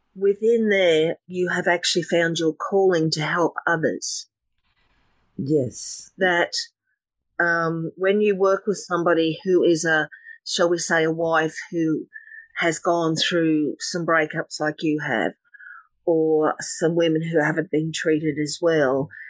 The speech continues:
Speaker 1: that when you're listening to them, you're able to listen to their story without having to impose your story onto them.
Speaker 2: The thing is, you put the shoes, it is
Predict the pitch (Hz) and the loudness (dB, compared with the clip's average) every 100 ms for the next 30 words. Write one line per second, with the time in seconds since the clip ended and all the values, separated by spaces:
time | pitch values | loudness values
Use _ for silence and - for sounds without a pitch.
0 | - - _ 185 180 170 - - - _ | -18 -18 _ 0 2 2 -2 -8 -12 _
1 | _ _ _ _ _ _ _ 190 208 233 | _ _ _ _ _ _ _ -2 0 4
2 | 220 202 220 220 220 214 202 196 190 185 | 4 4 4 4 2 0 0 -2 0 2
3 | 185 170 151 151 _ _ _ _ _ 165 | 2 2 0 -4 _ _ _ _ _ -4
4 | 185 190 185 180 175 165 - - 160 160 | 0 2 4 2 0 -6 -8 -2 0 2
5 | 156 - _ _ _ _ _ _ _ _ | 0 -4 _ _ _ _ _ _ _ _
6 | _ _ _ _ _ _ _ - 202 208 | _ _ _ _ _ _ _ 0 0 2
7 | 208 190 175 180 180 180 - 180 160 156 | 0 -2 2 2 2 -2 0 4 4 2
8 | 156 156 151 156 - 170 156 151 156 165 | 0 0 0 0 0 0 0 -2 -2 -2
9 | 151 170 156 147 165 170 160 - 147 143 | -2 0 0 2 2 2 0 0 0 2
10 | 143 156 156 156 117 80 - _ _ _ | 0 0 0 -2 -4 -6 -8 _ _ _
11 | _ - _ _ _ _ _ _ - 170 | _ -20 _ _ _ _ _ _ -8 -4
12 | 170 180 180 180 - 190 - 185 185 - | -2 -2 0 -2 -2 -4 -2 0 0 0
13 | 170 160 160 147 170 - | 0 0 0 0 0 -2